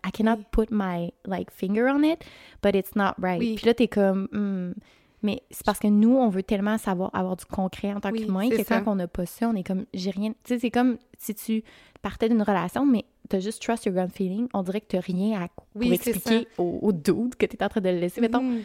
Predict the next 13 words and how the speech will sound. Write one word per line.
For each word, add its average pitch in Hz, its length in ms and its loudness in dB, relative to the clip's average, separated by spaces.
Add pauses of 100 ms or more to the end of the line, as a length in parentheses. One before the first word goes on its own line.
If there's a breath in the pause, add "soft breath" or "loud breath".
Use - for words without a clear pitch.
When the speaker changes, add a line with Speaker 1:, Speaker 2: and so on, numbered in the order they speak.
(380 loud breath)
Speaker 1:
comme, « 190 220 0 (260)
Hey, 185 80 -6
j'ai 175 140 -6
juste 214 240 -4
un 196 160 2
gut 160 140 -2 (100)
feeling. » 262 460 -4 (220)
Non, 240 180 2
Speaker 2:
Mhm. 269 120 0
Speaker 1:
ça 202 140 -2
s'explique - 440 -8
comme 185 280 -6
pas. 190 260 -4